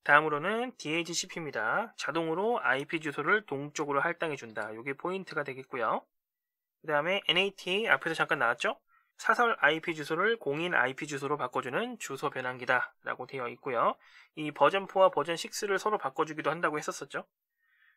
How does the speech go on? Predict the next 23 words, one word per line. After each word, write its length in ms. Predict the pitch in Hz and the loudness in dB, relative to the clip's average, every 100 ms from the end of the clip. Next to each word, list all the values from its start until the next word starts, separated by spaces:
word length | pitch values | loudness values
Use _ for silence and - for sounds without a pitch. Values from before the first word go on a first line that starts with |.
| _ | _
자, 100 | - | -6
그 80 | 143 | 0
다음에 400 | 147 143 156 196 | 4 4 2 -2
버전 360 | 190 131 147 147 | 0 0 0 -2
식스. 720 | 220 - - 147 139 185 247 _ _ _ _ _ | -4 -8 -6 -4 -2 -2 -6 _ _ _ _ _
자, 320 | - 127 117 | -6 -2 -2
요 160 | 131 131 | -2 -2
삼십이 560 | - 240 226 180 135 | 0 0 -2 -6 -6
비트 280 | 165 208 220 | -6 -6 -4
체계의 440 | - 202 185 185 147 | -4 -4 -2 2 2
아이피 300 | 127 139 151 | 2 -2 -4
버전 340 | 123 147 151 | 0 0 -2
포를 500 | - 226 240 254 220 | 0 0 2 0 0
넘어서는 760 | 117 143 180 175 135 131 240 - | 0 2 2 2 0 -2 -4 -6
백이십팔 600 | - 135 131 151 - 208 | -8 -6 -6 -6 -2 -2
비트 240 | 254 226 214 | -2 -6 -8
체계의 440 | - 185 175 180 | -6 -6 -4 -4
주소 200 | 143 143 | -6 -8
체계다 360 | - 147 143 135 | -6 -2 2 2
라고 200 | 127 127 | 0 -4
되어 220 | 143 135 | -4 -4
있는데, 420 | 123 127 190 247 _ _ _ | -4 -4 -4 -4 _ _ _
자, 160 | - | -4